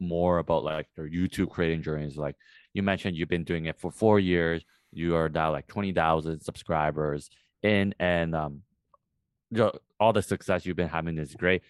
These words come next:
But oftentimes, a lot of people are saying, like, going into doing this kind of YouTube creator thing is hard, is tough. And I saw, like, a tweet you made about how, like, "Oh yeah, YouTube is cr-, uh, removing the, the dislike button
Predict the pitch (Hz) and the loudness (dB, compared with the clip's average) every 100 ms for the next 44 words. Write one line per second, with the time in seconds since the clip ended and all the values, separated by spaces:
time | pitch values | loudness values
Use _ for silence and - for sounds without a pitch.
0 | _ _ - 98 - 85 - _ - 104 | _ _ 0 0 0 -20 -20 _ 0 0
1 | - 104 92 95 87 82 78 80 78 80 | 2 -2 0 -2 0 0 2 0 0 -6
2 | 78 71 - 76 76 69 _ - 92 87 | -6 -8 -8 -6 -6 -10 _ -4 -2 -2
3 | 85 85 82 85 - 80 - 85 80 80 | -4 -6 -4 -6 -6 -8 -8 -8 -6 -6
4 | 80 78 - - 80 76 85 90 98 - | -4 -4 -6 -6 -4 -2 -2 0 -2 0
5 | 95 87 87 82 _ 104 104 107 - _ | 0 2 0 -2 _ -4 -2 -6 -12 _
6 | - 87 - 92 80 - 71 - 82 73 | -8 -6 2 2 2 0 -8 -2 -2 -2
7 | - 90 82 78 _ _ _ - 92 92 | -2 0 0 -2 _ _ _ -2 0 2
8 | 113 104 98 95 - 90 80 - 82 85 | 4 6 6 4 2 0 -2 -2 0 2
9 | 78 - 98 85 90 87 82 80 78 90 | 0 -2 -4 -2 0 0 2 0 0 2
10 | 85 82 78 _ - 143 135 92 117 - | 2 0 -4 _ -4 2 2 4 0 2
11 | 120 98 - _ _ - 107 - 87 85 | 0 0 -2 _ _ -6 -4 0 2 2
12 | 80 - 92 92 92 101 101 101 98 98 | -2 -8 -2 0 4 4 4 2 0 -2
13 | 87 82 82 78 _ _ _ _ _ - | -2 0 0 -4 _ _ _ _ _ -4
14 | 95 - 90 - 92 - 87 - 82 71 | -4 -2 -6 0 -2 0 -6 -4 -6 -6